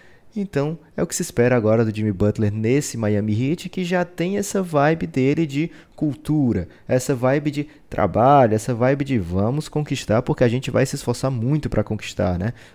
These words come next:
Então, se espera que o Jimmy Butler entre em harmonia com seus companheiros, entre em harmonia depois desse longo percurso aí, cheio de doideiras, cheio de coisas imprevisíveis,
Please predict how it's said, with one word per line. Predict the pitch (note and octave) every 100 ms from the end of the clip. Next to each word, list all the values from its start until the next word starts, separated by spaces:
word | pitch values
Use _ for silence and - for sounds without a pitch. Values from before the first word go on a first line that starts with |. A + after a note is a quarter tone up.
| -
Então, | D3 - B2+ C#3 - -
se | - D#3
espera | D3+ - A2+ A#2+ B2+
que | - C3
o | G#2+
Jimmy | A2+
Butler | F#2+ G#2 A2 A#2+ B2 A#2 - - _ - _ _ -
entre | F3+ F#3 F3+ E3+
em | D3+
harmonia | B2 B2 G#2+ A#2+ B2
com | D#3 C#3+
seus | A#2+ -
companheiros, | A#2+ - D3 D#3 D#3 D3+ - -
entre | E3+ D#3+ C#3+
em | C3
harmonia | B2+ A#2+ A#2 A#2+
depois | A#2+ B2+ B2
desse | B2+ B2
longo | A#2+ D3+ G3 F3+ C#3+
percurso | - A#2+ - A#2 B2 - G2+
aí, | G#2+ G#2+
cheio | - G#2+ A#2
de | G#2 G#2 G2 F2+ F2
doideiras, | C3 A2 G#2+ C#3 D3+ G#2 F#2+
cheio | - A2+
de | G#2+ G#2+
coisas | - G2+ G2
imprevisíveis, | - A2+ A2 G#2 B2 E3 D#3+ D#3+